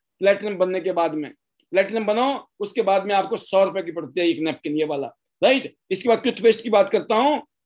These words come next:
आप देखिए टूथपेस्ट सबसे सस्ता कहाँ पड़ रहा है? प्लैटिनम पे। इसके अलावा आप देखिए स्पिरुलिना, वर्ल्ड का बेस्ट स्पिरुलिना, सबसे सस्ता कहाँ पड़ रहा है? प्लैटिनम पे। चेहरे पे लगाइए, एक्ने, पिंपल खत्म, स्किन की प्रॉब्लम खत्म,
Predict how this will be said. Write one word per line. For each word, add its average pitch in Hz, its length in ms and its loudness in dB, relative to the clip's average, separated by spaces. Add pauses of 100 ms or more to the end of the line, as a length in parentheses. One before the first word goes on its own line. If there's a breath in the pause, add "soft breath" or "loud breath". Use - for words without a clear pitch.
आप 175 120 2
देखिए 226 280 0
टूथपेस्ट 233 420 -2
सबसे 226 220 -4
सस्ता 196 280 -4
कहाँ 160 180 -6
पड़ 151 140 -10
रहा 139 160 -10
है? 123 60 -16 (460)
प्लैटिनम 175 460 2
पे। 131 180 -8 (260)
इसके 196 200 0
अलावा 214 200 4
आप 202 100 0
देखिए 202 260 2
स्पिरुलिना, 254 880 0 (260)
वर्ल्ड 240 320 4
का 226 120 2
बेस्ट 202 340 -2
स्पिरुलिना, 226 640 -6 (200)
सबसे 214 300 -4
सस्ता 220 320 -2
कहाँ 208 200 -2
पड़ 202 120 -4
रहा 208 200 0
है? 247 140 -6 (540)
प्लैटिनम 233 420 0
पे। 165 300 -8 (320)
चेहरे 185 260 4
पे 233 100 2
लगाइए, 226 460 6 (180)
एक्ने, 202 280 -2
पिंपल 208 360 -4
खत्म, 233 380 -2
स्किन 202 320 -8
की 202 80 -8
प्रॉब्लम 208 360 0
खत्म, 233 400 0